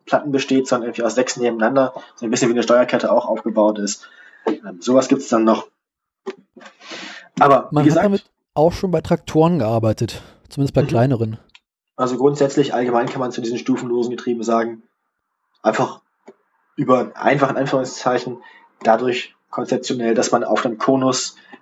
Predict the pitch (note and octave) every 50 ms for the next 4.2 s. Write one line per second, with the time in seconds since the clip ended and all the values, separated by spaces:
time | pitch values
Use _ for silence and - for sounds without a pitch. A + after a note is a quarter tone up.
0 | _ _ _ _ - A#2+ A2 - - - A2 - - G#2+ G2+ G#2 G#2 G#2 G#2 -
1 | _ _ _ - G#2+ A#2 A#2+ B2 B2+ - B2+ A#2 A2+ - - _ _ _ _ _
2 | _ _ _ _ - - _ - - - - - - - _ _ _ _ _ _
3 | _ - - C3 C3 A#2+ A#2+ A#2+ A#2+ A2+ A2+ A2+ - - C3+ C3 C3 B2 A#2+ A#2
4 | B2 A#2+ A2+